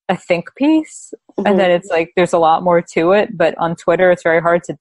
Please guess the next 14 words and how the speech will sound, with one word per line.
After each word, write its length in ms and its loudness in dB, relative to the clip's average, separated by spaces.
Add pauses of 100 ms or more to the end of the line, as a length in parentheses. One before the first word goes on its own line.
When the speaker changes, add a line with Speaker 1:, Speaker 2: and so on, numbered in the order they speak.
(140)
Speaker 1:
tell. 540 2 (160)
Like, 220 -12
I 80 -2
could 180 -6
kind 260 -2
of 160 -2
guess 300 0
from 160 -2
just, 140 -2
like, 180 0
who 140 2
was 180 0
sharing 460 2
it 280 0